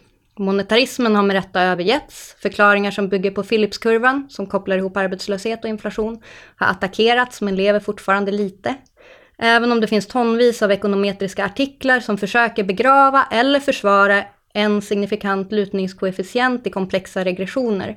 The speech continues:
är ekonometriska resultat alltid otillräckliga." Om vi bortser från alla begrepp här, så är det han säger alltså att inflation, vad som orsakar den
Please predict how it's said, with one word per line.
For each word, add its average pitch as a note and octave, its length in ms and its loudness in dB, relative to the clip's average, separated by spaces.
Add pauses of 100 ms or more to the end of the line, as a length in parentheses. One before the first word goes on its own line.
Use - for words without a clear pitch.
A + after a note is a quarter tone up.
(120)
är G#3+ 100 -4
ekonometriska G3+ 1120 -4
resultat F#3+ 560 -2
alltid F3+ 360 -6
otillräckliga." G#3 840 -6 (600)
Om G#3 180 0
vi A3 80 6
bortser A#3+ 500 0
från F#3+ 240 0
alla F3 400 2
begrepp G#3 580 -4
här, G#3+ 220 -8 (340)
så - 140 -6
är G3 140 4
det F3+ 100 0
han F#3 220 0
säger G#3 380 6
alltså F#3 300 -4
att F#3 140 -4
inflation, A#3 760 -2 (180)
vad F#3+ 200 -6
som G3+ 180 -8
orsakar C#4 520 0
den C4 360 -2